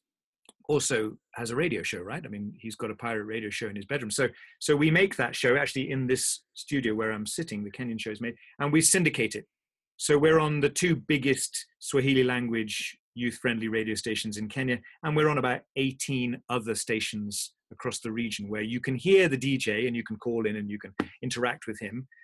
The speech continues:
Uh, and then, of course, social media is big. So, um, our audience and our D J, and actually all of the characters in the story are online.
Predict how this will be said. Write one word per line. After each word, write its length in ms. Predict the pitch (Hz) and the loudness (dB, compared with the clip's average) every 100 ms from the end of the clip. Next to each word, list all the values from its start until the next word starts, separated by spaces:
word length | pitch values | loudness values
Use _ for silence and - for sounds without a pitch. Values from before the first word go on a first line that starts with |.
| _ - | _ -4
Uh, 200 | 131 135 - - | 0 0 -4 -2
and 140 | 165 | 2
then, 140 | 214 214 | 4 4
of 80 | |
course, 240 | - 170 - - _ _ | 4 4 2 -8 _ _
social 320 | - 175 156 | 2 4 4
media 220 | 151 190 135 | 4 4 4
is 80 | |
big. 260 | 123 120 135 | 2 0 2
So, 220 | - 131 127 _ _ - | 2 2 2 _ _ -4
um, 320 | 127 127 131 - | -2 0 -2 -2
our 420 | 131 131 123 123 - | 0 4 4 2 2
audience 500 | 151 151 131 131 - | 4 4 2 0 0
and 140 | 123 | 0
our 140 | 117 110 - | -2 -4 -4
D 180 | 139 143 | 0 0
J, 260 | 117 110 | 2 2
and 160 | 120 127 | 2 2
actually 260 | 143 147 160 | 2 6 8
all 160 | 190 | 10
of 60 | 131 | 8
the 80 | 123 | 2
characters 500 | 135 117 - 117 110 | 0 -2 -2 -6 -4
in 60 | |
the 80 | 107 | -4
story 340 | - 123 110 | 0 0 2
are 160 | 104 107 | 0 -2
online. 560 | 107 110 117 90 107 | -2 -2 -4 -6 -8